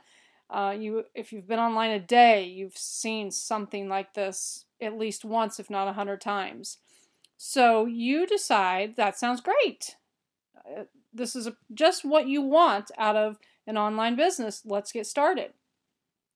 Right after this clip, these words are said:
What happens? You spend what seems like ten thousand dollars your first month, but you make nothing.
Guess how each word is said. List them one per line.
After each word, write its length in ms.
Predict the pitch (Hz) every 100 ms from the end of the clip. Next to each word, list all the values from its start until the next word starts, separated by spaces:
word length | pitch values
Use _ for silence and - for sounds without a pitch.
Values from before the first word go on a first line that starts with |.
| _ _ _ _ _ -
What 220 | 220 220
happens? 720 | 214 277 294 349 359 - - _ _ _ _ _ _ _ _
You 200 | 233 240
spend 880 | 202 - - - 269 330 494 440 254 233
what 220 | 233 -
seems 340 | - 233 220
like 260 | 226 202 -
ten 280 | - 214 190
thousand 320 | 202 202 202
dollars 340 | 196 196 196
your 100 | 214
first 300 | 196 208 190
month, 380 | 214 202 233 - _ _ _ _ _
but 140 | 220 220
you 140 | 202
make 600 | 202 220 254 196 - - _ _
nothing. 560 | 220 226 208 - 151